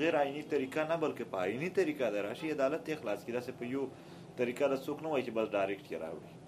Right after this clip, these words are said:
باقي د ماینز پاکي ده، هغه نه وشوله تر اوسه پورې. او د عامو خلکو وهل، ټکول په ناخوښې پېښې نه وه. د سپین ږیریو زنانه او اله اوس هم شروع دي.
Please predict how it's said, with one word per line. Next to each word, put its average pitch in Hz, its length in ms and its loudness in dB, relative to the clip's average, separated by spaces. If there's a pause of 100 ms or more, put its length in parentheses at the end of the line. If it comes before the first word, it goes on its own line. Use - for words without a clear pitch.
(340)
باقي 170 340 10
د 165 160 2
ماینز 175 400 4
پاکي 143 320 4
ده، 147 140 8
هغه 135 260 4
نه 95 80 2
وشوله 80 480 0
تر - 140 -10
اوسه - 240 -10
پورې. - 200 -12 (380)
او 120 100 10 (200)
د - 0 - (420)
عامو 180 380 8
خلکو 160 360 6 (140)
وهل، 135 420 8 (140)
ټکول 127 400 4 (100)
په 127 40 0 (100)
ناخوښې 117 380 -2 (100)
پېښې 113 320 -2
نه 87 100 -6
وه. 80 140 -6 (560)
د 110 80 -4
سپین 120 320 -6
ږیریو 117 400 2
زنانه 107 360 0
او 135 40 2 (140)
اله 175 220 12
اوس 175 200 4
هم 156 100 -2 (540)
شروع 135 400 4
دي. 104 160 0